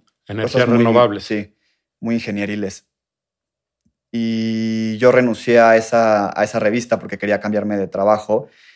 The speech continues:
Speaker 2: unas semanas antes de la pandemia. Sí, unas semanas antes de que entráramos en cuarentena, dije, "Ya, creo que es hora de cambiarme, quiero buscar una,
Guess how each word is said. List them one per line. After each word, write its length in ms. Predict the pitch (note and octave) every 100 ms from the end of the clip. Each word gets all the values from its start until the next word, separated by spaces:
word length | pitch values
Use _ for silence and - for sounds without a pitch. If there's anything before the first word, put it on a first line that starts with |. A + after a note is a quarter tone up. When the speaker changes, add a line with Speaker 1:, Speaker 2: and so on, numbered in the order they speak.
| _ _ _ -
Speaker 2:
unas 300 | A#2+ A#2+ A#2+
semanas 520 | G#2+ G#2+ A2 G#2+ -
antes 220 | G#2 G2+
de 100 | G#2
la 120 | F2+
pandemia. 380 | - G2 F#2+ -
Sí, 160 | - C3
unas 220 | D3 D3+
semanas 360 | B2 B2+ C3 C3
antes 220 | B2 A#2+
de 120 | G#2
que 100 | -
entráramos 500 | F2+ E2+ A2 A2+ G#2
en 80 | G2
cuarentena, 640 | F#2+ F#2 F#2+ G#2 A2+ C#3+ - _ _ _ _
dije, 220 | B2+ C3+
"Ya, 160 | C#3+ D3+
creo 100 | D3+
que 60 | D3
es 80 |
hora 160 | C#3 C#3
de 120 | A2+
cambiarme, 560 | - G2+ C3 D#3+ E3 D#3
quiero 180 | C#3 B2+
buscar 220 | - A#2+
una, 300 | A2+ G2+